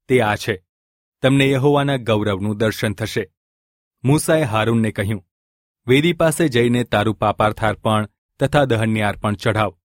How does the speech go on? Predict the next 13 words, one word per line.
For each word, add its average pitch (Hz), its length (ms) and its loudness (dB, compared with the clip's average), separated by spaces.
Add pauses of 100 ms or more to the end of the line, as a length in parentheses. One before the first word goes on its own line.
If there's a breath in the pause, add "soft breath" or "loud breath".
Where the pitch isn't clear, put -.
(300)
અને 127 160 2
તારે 139 300 2
પોતાને 143 420 0
માટે 107 500 -4 (220)
તથા 120 200 -2
લોકોને 139 440 2
માટે 104 380 -2
પ્રાયશ્ચિત 104 580 -2
કર - 280 -2 (480)
અને 123 180 2
લોકોનું 139 460 2
અર્પણ 110 280 -2
ચઢાવ 101 380 -4